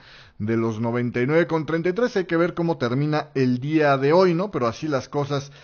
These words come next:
en esta mañana del día de hoy. En Estados Unidos la apertura también es positiva con todo lo alto, uno punto veintisiete por ciento la ganancia del Dow Jones en los primeros cinco minutos de cotizaciones,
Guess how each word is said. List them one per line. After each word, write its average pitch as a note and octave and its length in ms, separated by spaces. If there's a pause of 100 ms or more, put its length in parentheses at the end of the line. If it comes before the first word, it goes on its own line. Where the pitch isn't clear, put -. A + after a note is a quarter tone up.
(260)
en A#2+ 200
esta D#3 280
mañana C#3 400
del A#2+ 160
día C#3 240
de A#2+ 140
hoy. C#3+ 260 (280)
En D3+ 160
Estados A#3 380
Unidos A#3 280
la F#3+ 60
apertura F#3+ 420
también G3+ 280
es F3+ 100
positiva E3 580
con D3+ 260
todo G#3 220
lo F3+ 200
alto, A3+ 340
uno A3 280
punto A3 260
veintisiete F#3 340
por E3 160
ciento G#3 200
la E3 120
ganancia F#3 360
del D3+ 80
Dow F#3 180
Jones G3+ 280
en F3 80
los C#3 100
primeros E3 320
cinco F#3 260
minutos E3+ 380
de C3+ 80
cotizaciones, D#3 840